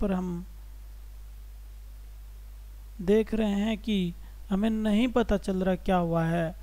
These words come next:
तो हम फिर से लिखते हैं, फिर से कुछ change करते हैं। तो हम यहाँ पर बी की जगह लिख देते हैं, B की जगह हम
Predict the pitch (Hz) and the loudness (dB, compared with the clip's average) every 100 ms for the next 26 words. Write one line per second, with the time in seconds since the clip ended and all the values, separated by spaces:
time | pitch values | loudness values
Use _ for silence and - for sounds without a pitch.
0 | - - - 180 185 190 - 233 254 214 | -14 -14 -6 -2 0 0 -2 2 4 4
1 | - - 160 151 - - - - - - | 4 4 4 2 -6 -14 -14 -14 -14 -4
2 | 220 214 220 202 - 202 208 190 190 170 | -2 0 0 -2 -2 0 0 -2 -2 -2
3 | - 175 185 190 - - - - - 180 | 0 0 0 -4 -10 -14 -14 -10 -4 -2
4 | 185 214 202 190 196 233 196 170 202 226 | 0 0 0 0 2 0 0 0 -2 0
5 | 233 185 190 185 170 170 - 196 175 180 | 0 0 2 2 4 6 6 2 2 0
6 | 165 160 - - - - - - - - | 0 -4 -10 -14 -14 -14 -14 -14 -14 -14
7 | - - - - - - - - - - | -14 -14 -14 -14 -14 -16 -16 -16 -16 -16
8 | - - - - - 214 175 196 185 202 | -16 -16 -16 -16 -12 -8 -4 -4 -2 -2
9 | 185 185 170 170 165 | 0 0 0 -2 -4